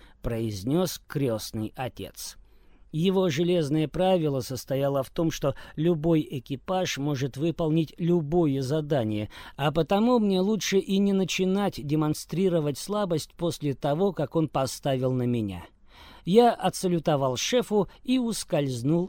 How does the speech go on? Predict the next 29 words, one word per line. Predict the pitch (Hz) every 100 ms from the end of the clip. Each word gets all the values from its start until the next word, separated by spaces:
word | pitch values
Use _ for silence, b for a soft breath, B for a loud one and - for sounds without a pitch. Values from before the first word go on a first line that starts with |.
| -
из | 143 117
его | 120 117 117 117
общества. | - 104 - 82 - 80 73 - - - - B B B B
Я | - 180 240
решил | 233 - 233 196
последовать | 214 196 240 247 175 151 151
его | 151
совету | 143 165 180 233 247 254
и | - 190
смело | - 165 175 214 220
двинулся | 196 135 160 180 175 - 180
в | 165
кабинет | - 135 123 120 123 131 -
Алла. | 107 98 82 82 - - B B B
Его | - 165 170 170
секретарша | - 165 151 156 214 196 - 208
всегда | 175 - 202 175 208
держала | 175 175 135 170 170
на | 151 143
столе | - 147 147
кубик, | - 208 214 202 - B B
на | 170 196
одной | 190 240 226
стороне | - 165 160 160
которого | 156 147 - 160 147 147
было | 160 165
нарисовано | 147 151 156 196 170 165 160
улыбающееся | 180 170 156 160 147 127 - 131 113 -
лицо, | 117 123 - 240 233